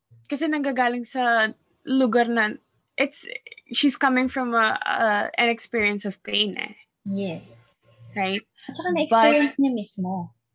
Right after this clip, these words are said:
Speaker 1: Exactly. Kanino niya kasi sinabi to?
Speaker 2: Kay Ivan.
Speaker 1: Mm.
Speaker 2: Alam ko, y-, ito
Speaker 1: Yes.
Speaker 2: yung, ito yung scene na nakaupo sila dun, nakaupo si Ivan dun sa may bintana.
Speaker 1: Yes, yes, yes.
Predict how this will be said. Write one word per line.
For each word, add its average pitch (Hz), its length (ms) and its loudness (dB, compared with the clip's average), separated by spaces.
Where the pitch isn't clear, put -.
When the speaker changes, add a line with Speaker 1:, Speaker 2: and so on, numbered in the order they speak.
Speaker 1:
Exactly. 294 720 -2
Kanino 339 320 0
niya 339 160 -2
kasi - 300 -14
sinabi 254 420 -8
to? 240 220 -12
Speaker 2:
Kay 254 220 -4
Ivan. 180 680 -6
Speaker 1:
Mm. 202 320 -8
Speaker 2:
Alam 269 280 0
ko, 269 80 -2
y-, 247 160 -4
ito 247 80 0
Speaker 1:
Yes. 240 160 4
Speaker 2:
yung, 240 180 0
ito 240 140 -8
yung 233 200 -6
scene 226 320 -8
na 214 140 -2
nakaupo 214 480 -2
sila 202 300 -4
dun, 190 260 -6
nakaupo 226 400 -4
si - 160 -12
Ivan 196 400 -4
dun 196 80 -8
sa 208 80 -8
may 190 160 -6
bintana. 175 720 -8
Speaker 1:
Yes, 220 340 -4
yes, 190 240 -8
yes. - 240 -14